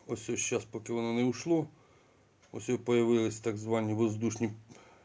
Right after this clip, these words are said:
пузирки в керосині. Воно, вони так кра-, красиво так виглядає все. Ну, це воно вже зійшло, тут воно почти як пінки піднялося.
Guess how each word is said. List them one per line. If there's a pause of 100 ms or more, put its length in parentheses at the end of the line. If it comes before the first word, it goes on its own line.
(120)
пузирки (600)
в
керосині. (180)
Воно, (240)
вони
так
кра-,
красиво
так
виглядає
все. (440)
Ну,
це
воно
вже
зійшло,
тут
воно
почти
як
пінки
піднялося.